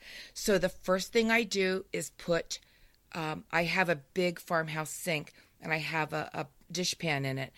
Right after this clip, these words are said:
I fill that up with hot sudsy water immediately. And then I don't use a dish rack for drying. I just put, like, a, a, a big pap-, a big, um, uh,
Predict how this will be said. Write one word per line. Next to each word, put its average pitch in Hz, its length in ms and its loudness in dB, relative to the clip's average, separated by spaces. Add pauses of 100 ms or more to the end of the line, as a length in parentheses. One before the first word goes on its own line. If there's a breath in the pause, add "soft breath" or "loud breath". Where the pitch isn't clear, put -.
(280 loud breath)
I 165 100 2
fill 175 340 0
that 170 180 4
up 160 160 2
with 156 120 -6
hot - 240 0
sudsy 156 340 -2
water 147 400 -2
immediately. 151 1120 -2 (1120 soft breath)
And 175 160 2
then 160 180 4
I 175 140 8
don't 226 180 2
use 185 220 -4
a 160 80 4
dish 156 340 -2
rack 175 240 2
for 175 160 -6
drying. 147 480 0
I 147 60 -4
just 147 240 -10
put, - 140 -6
like, 156 200 -4
a, 143 220 -4 (160)
a, 170 220 -10 (100)
a 151 60 -4
big 151 260 -2
pap-, 165 260 -6 (220 loud breath)
a 180 100 -2
big, 165 400 4
um, 147 300 -6 (540 soft breath)
uh, 165 180 -10